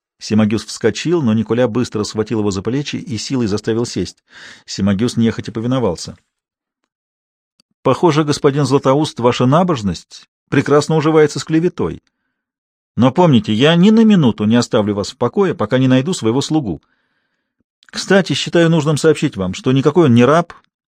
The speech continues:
а такой же человек, как я, как господин Лефлок, и, быть может, даже как вы, господин кровопускатель».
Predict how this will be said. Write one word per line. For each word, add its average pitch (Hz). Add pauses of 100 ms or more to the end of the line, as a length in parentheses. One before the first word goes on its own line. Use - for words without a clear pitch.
а 113
такой 180
же 170
человек, 170
как 165
я, 135
как 135
господин 165
Лефлок, 143 (140)
и, 202
быть 170
может, 170
даже 156
как 165
вы, 180
господин 123
кровопускатель». 110